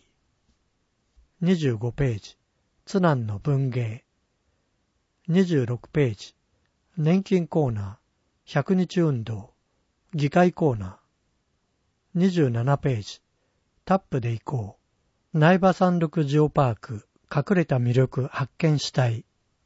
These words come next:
二十八ページ、ナジョモン通信、戸籍の窓。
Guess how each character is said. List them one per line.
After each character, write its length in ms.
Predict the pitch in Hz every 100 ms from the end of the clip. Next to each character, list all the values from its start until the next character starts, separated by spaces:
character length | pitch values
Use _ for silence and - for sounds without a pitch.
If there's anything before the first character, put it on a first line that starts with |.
| _ _ _ _ _ _ _ _ _ _ 170
二 120 | 190
十 200 | 165 123
八 240 | 117 -
ペ 220 | - 147
ー 40 | 110
ジ、 160 | - - _ _ _ _ _ _ _ -
ナ 140 | 139
ジ 120 | 147
ョ 20 |
モ 160 | 190 185
ン 60 | 170
通 220 | 170 127
信、 300 | - 123 123 _ _ _ _
戸 100 | -
籍 260 | 156 180 185
の 80 | 160
窓。 320 | 147 127 104